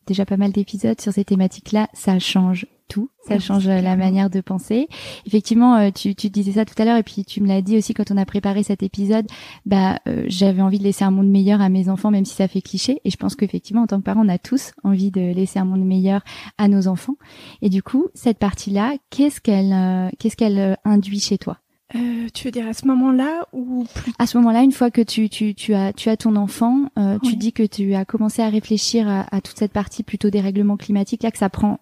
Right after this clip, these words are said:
Speaker 2: Oui.
Speaker 1: une autre ampleur. Est-ce que tu peux nous en dire un peu davantage sur tes réflexions à ce moment-là ?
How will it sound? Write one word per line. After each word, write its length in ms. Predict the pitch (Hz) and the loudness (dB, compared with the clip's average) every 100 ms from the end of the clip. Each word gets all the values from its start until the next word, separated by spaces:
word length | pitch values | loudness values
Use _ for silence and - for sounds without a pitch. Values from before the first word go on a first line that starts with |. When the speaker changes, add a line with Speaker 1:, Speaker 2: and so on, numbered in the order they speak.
| _ | _
Speaker 2:
Oui. 160 | 214 214 | 4 6
Speaker 1:
une 120 | 226 | 6
autre 280 | 254 - - | 4 0 -2
ampleur. 480 | 208 - 208 233 - - - 214 | -2 0 2 2 -2 -12 -12 -10
Est-ce 100 | - | -4
que 80 | |
tu 140 | 233 - | -4 0
peux 100 | 226 | 2
nous 180 | 220 202 | 2 2
en 100 | 196 | 0
dire 200 | 196 202 | 0 -2
un 80 | |
peu 140 | - 202 | -2 -2
davantage 460 | 202 190 185 208 - | 0 0 0 -2 -2
sur 120 | 202 | -4
tes 140 | 196 | -2
réflexions 480 | 185 180 190 - 190 | -2 -2 -6 -6 -6
à 60 | 175 | -4
ce 100 | 190 | -4
moment-là ? 300 | 180 180 | -4 -4